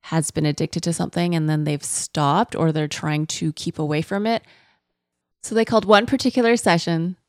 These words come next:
Fun in Recovery. And sometimes the counselors there led that time, and sometimes they'd guest speakers come in, and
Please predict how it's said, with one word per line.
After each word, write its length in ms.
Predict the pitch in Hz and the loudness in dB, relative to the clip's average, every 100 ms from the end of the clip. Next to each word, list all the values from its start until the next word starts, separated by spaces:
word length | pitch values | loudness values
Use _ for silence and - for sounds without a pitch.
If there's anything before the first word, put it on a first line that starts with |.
| _ _ _ _ | _ _ _ _
Fun 500 | - 220 160 151 160 175 | 0 4 6 4 -2 -2
in 100 | 170 | 0
Recovery. 600 | 180 175 - 101 87 - _ _ _ _ _ _ _ | 2 0 0 -4 -4 -12 _ _ _ _ _ _ _
And 220 | 190 185 | 0 2
sometimes 420 | 202 185 190 180 | 2 2 0 0
the 140 | - 156 | 0 -2
counselors 460 | - 170 - 170 | -2 -6 -2 -2
there 220 | - 135 233 | 2 2 4
led 300 | 233 240 - | 2 2 -2
that 260 | 254 233 - | 0 2 0
time, 340 | 254 233 233 | 0 2 2
and 200 | 180 165 | 2 0
sometimes 260 | - 175 165 | -2 -4 -2
they'd 160 | 160 | -2
guest 160 | 151 147 | -2 -4
speakers 400 | - 202 202 196 | -4 -4 -2 -2
come 160 | 214 190 | -2 -2
in, 120 | 190 | -2
and 280 | 156 151 | -4 -4